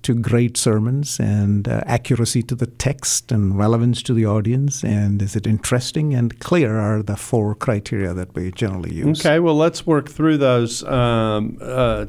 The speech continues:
Speaker 2: together, and, and, and then I imagine also there is some,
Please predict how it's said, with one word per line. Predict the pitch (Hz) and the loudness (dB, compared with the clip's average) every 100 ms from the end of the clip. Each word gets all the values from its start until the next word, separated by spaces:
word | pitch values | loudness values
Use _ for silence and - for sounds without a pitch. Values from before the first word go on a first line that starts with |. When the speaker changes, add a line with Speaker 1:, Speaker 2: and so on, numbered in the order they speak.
| - | -4
Speaker 2:
together, | 123 127 147 135 131 - | 0 2 4 2 0 -2
and, | 135 123 120 113 107 | 0 2 2 0 -2
and, | 113 127 117 110 - | -2 0 2 0 -4
and | 147 151 151 | 0 2 4
then | 175 | 4
I | 175 170 | 4 2
imagine | 156 180 196 185 165 | 4 2 2 2 4
also | 160 160 165 135 | 2 4 2 4
there | 127 131 131 127 | 2 2 4 4
is | 123 123 | 2 0
some, | 120 - 120 110 | -2 0 2 2